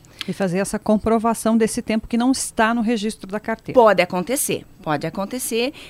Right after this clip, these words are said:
Speaker 2: de ter outros meios de comprovação. Por exemplo, as pessoas que trabalharam no campo, né, e que querem somar esse tempo, trabalharam um tempo no campo e que aconteceu muito com nossos paranaenses, né,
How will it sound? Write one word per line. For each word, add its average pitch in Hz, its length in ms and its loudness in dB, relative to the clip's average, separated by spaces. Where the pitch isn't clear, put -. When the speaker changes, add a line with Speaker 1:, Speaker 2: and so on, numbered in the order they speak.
Speaker 2:
de 254 220 0
ter 254 200 4
outros 302 560 2
meios 208 720 -2
de 220 180 -4
comprovação. 240 840 -2
Por 320 160 2
exemplo, 285 520 -2
as 359 100 -6
pessoas 277 400 -4
que 277 80 -10
trabalharam 240 480 -4
no 254 100 -4
campo, 262 600 -2
né, 202 320 -2
e 226 80 -6
que 254 100 -6
querem 294 440 -4
somar 294 580 0
esse 294 220 -4
tempo, 254 360 -6
trabalharam 254 420 2
um 302 60 2
tempo 262 260 -4
no 262 100 0
campo 277 380 -2
e 247 60 -4
que 240 80 -6
aconteceu 220 360 -4
muito 277 640 4
com 208 120 -8
nossos 185 320 -6
paranaenses, 190 920 -4
né, 190 260 -4